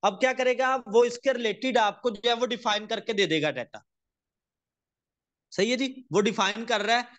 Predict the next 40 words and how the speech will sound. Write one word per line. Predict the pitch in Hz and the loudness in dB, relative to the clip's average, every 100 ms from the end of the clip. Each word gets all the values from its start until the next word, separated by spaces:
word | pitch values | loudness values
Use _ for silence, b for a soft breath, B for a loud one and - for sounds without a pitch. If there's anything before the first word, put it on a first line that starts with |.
| _ | _
उसने | 170 220 240 | -2 0 2
डिफाइन | 226 196 196 | 2 0 0
करके | 208 202 226 | -4 -2 -2
जो | 214 214 | 2 2
है | 196 | 2
वो | 196 | 0
आपको | 202 170 - | 0 0 -4
डेटा | 175 170 202 | -4 -2 -2
प्रोवाइड | 190 185 170 156 170 208 285 - _ _ - | 0 -2 2 0 0 -2 -4 -8 _ _ -4
कर | 214 202 | -4 0
देना | 196 175 139 | 0 0 -4
है। | 113 - _ _ _ _ _ _ _ _ _ _ _ _ _ _ _ _ _ _ _ _ _ _ _ _ _ _ _ _ _ _ | -8 -16 _ _ _ _ _ _ _ _ _ _ _ _ _ _ _ _ _ _ _ _ _ _ _ _ _ _ _ _ _ _
सही | - 202 | 2 4
है, | 220 | 4
आप | 226 | 4
अल्लाह | 226 220 | 4 2
के | 233 262 | 2 2
बंदे | 214 208 226 | 0 2 4
हो, | 247 247 | 4 2
सारे | 247 214 233 | 2 0 0
के | 240 254 | -2 0
सारे | 233 214 240 247 196 | 0 4 4 2 0
इसी | 208 - 240 | -8 -6 -8
पे | 180 226 233 | -2 -4 -2
ना | 254 | -2
लग | 262 196 | -4 0
जाना | 190 202 | -2 -2
कि | 190 214 | -4 -6
मैंने | 208 220 233 | -4 -2 0
एक | 220 - | -2 -2
तरीका | 220 214 233 | -4 0 2
आपको | 220 214 226 | 2 0 -4
नीच | 220 185 196 | -4 -4 0
भी | 233 | 2
बता | 226 214 | 4 4
दी, | 208 226 | 4 0
सारा | 214 214 | 0 0
कुछ | 220 208 | -2 -4
बता | 220 208 | -2 -2
दिया, | 196 214 | 0 -2